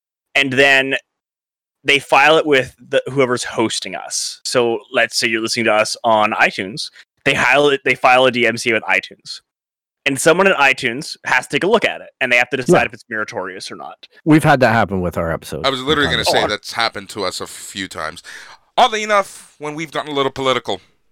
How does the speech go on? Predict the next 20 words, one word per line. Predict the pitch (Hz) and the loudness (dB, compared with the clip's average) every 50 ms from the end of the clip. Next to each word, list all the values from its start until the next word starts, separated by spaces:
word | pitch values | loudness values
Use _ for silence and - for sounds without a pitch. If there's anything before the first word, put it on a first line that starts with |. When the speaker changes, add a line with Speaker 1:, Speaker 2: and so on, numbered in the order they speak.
| _ | _
Speaker 3:
Hmm. | - 160 143 127 - _ _ _ _ _ _ _ _ _ _ _ _ _ _ _ _ _ _ _ _ _ _ - | -12 -10 -10 -10 -12 _ _ _ _ _ _ _ _ _ _ _ _ _ _ _ _ _ _ _ _ _ _ 0
Speaker 1:
Oh, | 202 208 196 185 180 | 2 2 4 4 4
Speaker 2:
Oh. | 196 202 - | 4 4 4
Speaker 1:
look, | 175 - - - _ - _ _ _ 143 147 _ _ 208 - - 196 - - - | 2 0 -2 -4 _ -20 _ _ _ -20 -20 _ _ -20 -20 -20 -20 -16 -8 -4
uh, | 190 165 165 170 _ - | -2 -2 -2 -2 _ 2
uh, | 160 151 147 143 - 156 | 4 6 6 4 4 4
uh, | 147 139 131 131 127 120 _ _ _ _ _ _ _ _ _ _ - - | 4 4 6 4 2 0 _ _ _ _ _ _ _ _ _ _ -8 -2
pol-, | 156 190 190 - | 0 0 2 2
like, | 170 156 131 - _ - | 0 -2 -4 -4 _ -18
filing | - - - - 190 170 180 190 196 190 180 170 160 151 143 131 110 _ _ _ _ _ - | -20 -12 -2 2 4 4 6 6 4 4 2 0 -2 -4 -6 -6 -10 _ _ _ _ _ -10
non-motivated | 160 147 147 151 147 139 131 127 127 127 127 123 120 117 113 120 107 101 | -8 -6 -4 2 4 6 6 6 6 4 4 2 2 2 2 2 2 2
D | 104 101 | 2 0
M | 95 | -2
C | 95 - 98 | -2 -6 -10
As | 90 87 | -10 -6
is | 90 | -6
a | 90 | -6
whole | - 104 85 76 | -4 -4 -6 -6
fucking | - - - - - 78 - - 76 71 - | -8 -18 -20 -12 -10 -10 -10 -10 -16 -16 -10
thing. | 90 87 69 62 76 95 - | -8 -8 -8 -10 -14 -20 -20